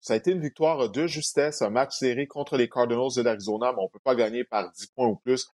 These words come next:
euh, à toutes les semaines. Je pense qu'ils ont démontré quand même, quand même de bonnes choses dans un match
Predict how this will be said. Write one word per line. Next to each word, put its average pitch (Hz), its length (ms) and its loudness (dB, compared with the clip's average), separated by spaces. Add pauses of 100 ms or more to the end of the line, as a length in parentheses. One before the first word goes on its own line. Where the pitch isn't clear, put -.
(200)
euh, 104 160 6
à 95 140 0
toutes 139 260 -4
les 123 80 2
semaines. 117 500 0
Je - 240 -20
pense 190 180 2
qu'ils 131 100 2
ont 120 60 2
démontré 120 400 -4
quand 131 140 2
même, 120 240 2 (100)
quand 104 120 -4
même 127 180 2
de 104 80 4
bonnes 120 300 4
choses 143 280 0
dans 101 220 0
un 98 80 0
match 117 260 0